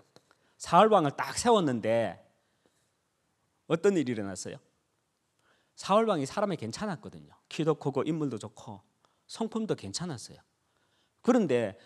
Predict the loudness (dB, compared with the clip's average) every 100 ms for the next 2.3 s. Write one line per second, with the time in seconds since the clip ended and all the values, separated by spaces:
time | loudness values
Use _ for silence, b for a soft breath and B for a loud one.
0 | b b 6 6 6 -2 0 -2 -4 -8
1 | -6 0 2 4 2 -2 -6 -6 -6 -12
2 | -12 -12